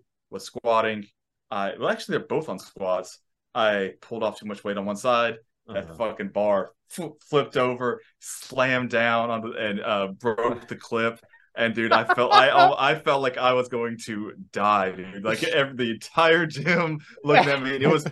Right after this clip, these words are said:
Speaker 1: packed, and I was like, "Oh my God." Um, which, that was so embarrassing. Then the second, it was, second one was I went heavy on squat.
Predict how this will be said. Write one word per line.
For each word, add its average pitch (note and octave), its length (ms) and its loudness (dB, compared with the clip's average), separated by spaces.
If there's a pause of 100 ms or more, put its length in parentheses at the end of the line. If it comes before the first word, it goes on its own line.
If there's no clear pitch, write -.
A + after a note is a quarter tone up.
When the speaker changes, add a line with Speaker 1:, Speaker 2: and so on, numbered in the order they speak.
(140)
Speaker 1:
packed, A2 540 0
and B2 120 -6
I A2+ 160 0
was G2+ 100 -6
like, F#2+ 280 -2
"Oh G#2 300 0
my F2+ 200 -6 (120)
God." G2+ 460 2 (460)
Um, F#2 680 -2 (360)
which, - 400 -8 (760)
that G2+ 220 -6
was G2+ 180 -10
so A#2 140 0
embarrassing. G2 460 -4
Then G#2+ 100 -8
the G2 60 -4
second, G#2+ 360 -4
it G2+ 60 -6
was, G2+ 140 -6 (100)
second A2 340 -8
one F#2 180 -6
was F#2 280 -6
I F#2 80 -2
went F#2 180 -6
heavy G#2 220 -6
on G2+ 100 -6
squat. F#2 460 -4